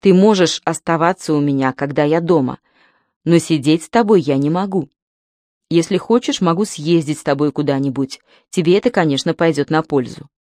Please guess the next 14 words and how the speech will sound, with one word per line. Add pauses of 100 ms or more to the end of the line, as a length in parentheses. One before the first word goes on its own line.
(500)
Всё
это
можно
обсудить, (160)
но
не
сейчас. (160)
Мне
пора
на
вокзал. (600)
Я
позвоню (140)
из